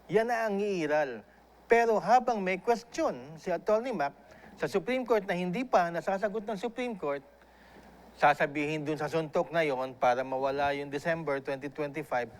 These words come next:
"Ops, wag mo munang sapakin, wag mo munang tanggalin.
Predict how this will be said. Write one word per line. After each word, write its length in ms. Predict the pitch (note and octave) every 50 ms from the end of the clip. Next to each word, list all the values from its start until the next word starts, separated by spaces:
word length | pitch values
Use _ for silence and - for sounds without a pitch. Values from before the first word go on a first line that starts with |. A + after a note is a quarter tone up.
| - - - - -
"Ops, 560 | D3 E3 E3+ F3 F3 F3+ F3+ F3 E3 - -
wag 80 | D3 C3+
mo 160 | C3+ D3 D3+
munang 320 | D3 D3 D3+ D3 D3 C#3+ -
sapakin, 480 | - C#3 - B2+ - A#2 B2 B2+ B2
wag 120 | B2+ B2 B2
mo 80 | B2+ C3
munang 200 | C3 C3 C3 B2
tanggalin. 520 | - B2+ B2 A2+ A2+ A2+ A2 A2 A2+ A2+